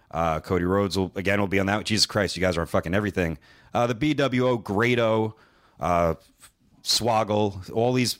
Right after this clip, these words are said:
all these stuff. And like I said, I would love to plug my regular guys, but I'm just not at the point where we have the exposure yet. But, but I want,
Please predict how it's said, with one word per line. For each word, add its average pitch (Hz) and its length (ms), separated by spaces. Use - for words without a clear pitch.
all 147 240
these 135 160
stuff. 98 480
And 90 220
like 107 140
I 113 80
said, 104 180
I 117 60
would 131 120
love 127 160
to 139 80
plug 120 280
my 104 100
regular 110 320
guys, 107 380
but 92 120
I'm 92 80
just 101 160
not 101 120
at 92 60
the 87 80
point 104 240
where 92 100
we 90 100
have 92 120
the 87 80
exposure 101 500
yet. 82 320
But, 87 280
but 90 100
I 90 100
want, 127 280